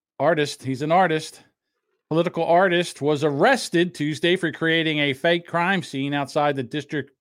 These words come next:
Alvin Bragg's office, complete with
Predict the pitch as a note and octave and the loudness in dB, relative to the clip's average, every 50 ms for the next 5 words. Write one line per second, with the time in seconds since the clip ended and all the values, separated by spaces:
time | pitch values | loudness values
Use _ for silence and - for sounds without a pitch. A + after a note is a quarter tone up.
0 | _ _ _ _ _ _ C3 D3 D#3 D#3+ D3 D#3 D3 C3+ A#2 C#3+ D3+ D#3+ D#3+ D#3+ | _ _ _ _ _ _ -2 0 0 0 0 0 -4 -2 0 2 2 2 2 0
1 | C#3 B2+ - - - _ _ _ _ _ _ _ - C3+ C3+ C3+ C3+ D3 D3 B2+ | -4 -10 -14 -16 -20 _ _ _ _ _ _ _ 0 2 2 2 0 -2 -4 -4
2 | - - - - C3 - - E3 D#3+ D3+ C#3+ D3 C#3 C3 - | -6 -8 -10 -10 -10 -4 -2 -2 -2 -2 -2 -4 -4 -4 -6